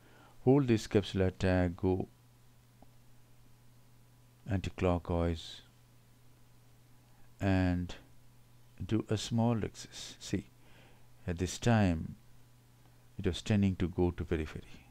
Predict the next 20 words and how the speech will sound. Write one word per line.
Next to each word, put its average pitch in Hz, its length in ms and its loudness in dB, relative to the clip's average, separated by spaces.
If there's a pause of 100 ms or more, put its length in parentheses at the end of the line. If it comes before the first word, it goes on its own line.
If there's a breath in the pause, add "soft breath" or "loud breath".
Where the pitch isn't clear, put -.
(1300)
but 90 160 -2
since 113 540 0
I 90 440 0 (920)
aimed 95 500 6 (100)
at 90 480 0
a 87 220 -2 (540)
small 101 520 2
rhexis, - 680 -4 (920 loud breath)
I 101 80 2
could 92 440 4 (760)
bring 95 180 2
it 98 220 0
back, 98 460 2 (1900 loud breath)
and 82 400 0 (120)
I 95 60 -2
have 85 160 -2
been 85 220 -4 (100)
able 107 240 4
to 98 300 0
do 95 320 0